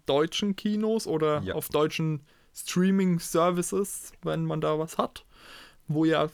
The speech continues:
Speaker 1: Kandidaten durchaus dabei wären in der Theorie, wenn man sie
Speaker 2: Stimmt.
Speaker 1: gesehen hätte. Ich hab The Irishman
Speaker 2: <laughs>
Speaker 1: nämlich noch nicht gesehen.
Speaker 2: Ich auch nicht.
Speaker 1: Der soll ja aber ziemlich cool sein.
Speaker 2: Auch ziemlich lang.
Speaker 1: Ja, sehr, sehr lang, auf jeden Fall. Ich glaub, drei Stunden.
Speaker 2: Holy shit.
Speaker 1: Ähm, mein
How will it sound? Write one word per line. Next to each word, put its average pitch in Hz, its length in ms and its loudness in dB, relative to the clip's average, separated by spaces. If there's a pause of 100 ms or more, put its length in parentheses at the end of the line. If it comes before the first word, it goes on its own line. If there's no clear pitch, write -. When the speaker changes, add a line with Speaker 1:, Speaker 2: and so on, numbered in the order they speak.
(120)
Speaker 1:
Kandidaten 156 580 0
durchaus - 340 -2
dabei 156 400 0
wären 190 200 2
in 190 120 0
der 180 140 2
Theorie, 185 420 0
wenn 160 120 2
man 151 100 0
sie 139 60 2
Speaker 2:
Stimmt. 147 120 0
Speaker 1:
gesehen 147 320 -2
hätte. 190 300 -2 (160)
Ich - 120 -6
hab 160 200 -2
The - 140 0
Irishman 156 560 4
Speaker 2:
<laughs> - 20 2
Speaker 1:
nämlich 151 240 -2
noch 156 100 -4
nicht 165 240 0
gesehen. 214 380 0 (380)
Speaker 2:
Ich 110 120 -6
auch 107 120 -2
nicht. 95 240 -8 (280)
Speaker 1:
Der - 180 -2
soll 165 280 0
ja - 100 -2
aber - 160 -10
ziemlich 170 320 -8 (100)
cool 196 180 -2
sein. 226 260 -2 (180)
Speaker 2:
Auch - 120 -16
ziemlich 87 300 -8
lang. 98 280 -10 (280)
Speaker 1:
Ja, 151 300 -2 (260)
sehr, - 220 -6
sehr 175 160 -4
lang, 180 300 -4
auf 170 140 -10
jeden 170 120 -2
Fall. 175 160 -4
Ich - 80 -12
glaub, - 260 -6
drei 160 160 -4
Stunden. 185 400 -4 (100)
Speaker 2:
Holy 82 260 -12
shit. - 300 -14 (320)
Speaker 1:
Ähm, 170 540 4
mein 170 640 2